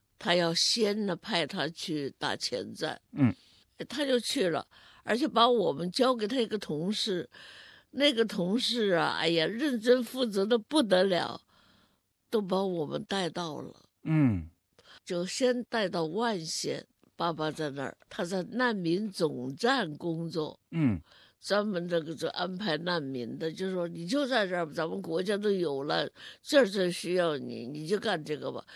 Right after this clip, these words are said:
Speaker 1: 他没有问题，二话没有，就在那儿干上了。我们就在那儿，爸爸在那儿来劲的不得了，一个月嘛，也就，我记得就四百块钱，生活呢，我们都过得了。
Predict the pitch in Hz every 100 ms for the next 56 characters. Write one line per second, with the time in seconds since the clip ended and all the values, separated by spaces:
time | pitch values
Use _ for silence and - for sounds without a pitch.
0 | - - - 269 185 214 254 202 180 -
1 | 302 196 202 160 147 147 143 156 113 -
2 | 175 170 156 156 - 156 147 170 - -
3 | - _ _ 175 180 185 202 240 202 196
4 | 196 247 233 160 - - - - 180 170
5 | 143 156 135 139 110 95 170 180 202 165
6 | - - 175 151 90 87 156 190 220 240
7 | 170 156 147 151 131 135 165 160 - -
8 | - - 160 170 240 208 190 170 175 170
9 | 160 _ - - - 262 262 190 110 -
10 | 180 123 117 123 78 101 _ _ _ -
11 | - 214 226 196 156 156 147 151 151 139
12 | 160 160 185 170 - 180 151 147 101 -
13 | -